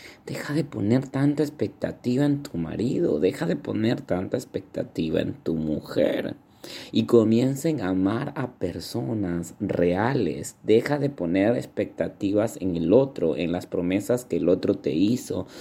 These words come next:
en, en, en los compromisos que la otra persona asumió, porque todo hombre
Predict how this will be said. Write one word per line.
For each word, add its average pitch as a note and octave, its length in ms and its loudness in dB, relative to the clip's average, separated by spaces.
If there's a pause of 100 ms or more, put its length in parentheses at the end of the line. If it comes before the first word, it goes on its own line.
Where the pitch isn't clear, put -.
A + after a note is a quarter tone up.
(300)
en, G#2 300 6
en, F#2+ 320 2
en F#2+ 340 4
los F2+ 140 2
compromisos G2+ 760 2
que G#2+ 140 0
la F2+ 80 4
otra A2+ 260 0
persona F#2 680 0
asumió, F#2+ 840 2 (340)
porque G#2 380 2
todo A#2+ 760 4
hombre F#2+ 640 0